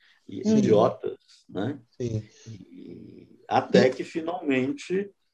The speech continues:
Speaker 1: é, pra resumir uma longa história, nós publicamos nossa grande síntese, com oitenta crânios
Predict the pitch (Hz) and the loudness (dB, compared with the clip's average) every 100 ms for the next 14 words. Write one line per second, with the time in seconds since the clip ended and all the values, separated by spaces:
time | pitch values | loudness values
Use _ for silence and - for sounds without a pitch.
0 | _ _ _ _ - - - - - - | _ _ _ _ -16 -6 -4 -4 -6 -4
1 | 110 107 110 107 104 101 104 98 92 90 | 0 0 0 -2 -2 -2 0 0 -2 -2
2 | 101 117 - - 104 131 - _ _ _ | -2 -2 -2 2 4 2 0 _ _ _
3 | _ _ _ - 95 101 98 98 101 110 | _ _ _ -12 -8 -4 -2 2 4 2
4 | - - 110 110 117 - 104 101 107 110 | -4 -4 -2 -2 -2 6 6 6 0 -2
5 | 110 113 127 113 101 107 117 175 - 101 | -2 2 4 6 6 4 0 -6 -4 -2
6 | 113 - 117 123 135 _ _ _ _ _ | -2 0 0 0 -6 _ _ _ _ _
7 | _ _ 95 92 92 95 95 - 107 131 | _ _ -4 0 4 4 2 4 6 6
8 | 117 90 - - 92 95 113 120 - - | 4 0 -4 -2 4 4 2 -4 -10 -20
9 | _ | _